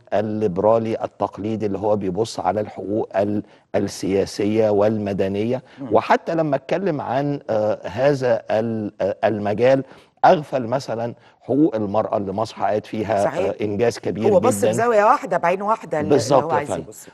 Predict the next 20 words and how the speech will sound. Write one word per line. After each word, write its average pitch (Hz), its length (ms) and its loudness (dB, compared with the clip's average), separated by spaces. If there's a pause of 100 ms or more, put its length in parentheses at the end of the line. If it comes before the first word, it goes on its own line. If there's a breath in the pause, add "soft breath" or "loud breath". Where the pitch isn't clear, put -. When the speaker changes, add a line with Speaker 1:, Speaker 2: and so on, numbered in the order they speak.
(160)
Speaker 1:
وحتى 135 440 2
حقوق 160 400 0
ال-، 127 260 -2
المواطنة 117 640 0
وحقوق 107 460 0
ال-، 104 360 -4
الأقباط 104 500 2
Speaker 2:
أغفلها 117 300 4
Speaker 1:
وبناء 123 380 2
Speaker 2:
تماما. 185 300 0
Speaker 1:
أغفلها، 135 500 2 (360 loud breath)
آه، 101 180 0
تماما. 110 500 -2
Speaker 2:
مم. 139 100 0
Speaker 1:
بالإضافة 170 400 0
كان 156 180 -4
في 165 140 0
طبعا 139 380 -2
بعض 131 300 2
الأخطاء - 600 0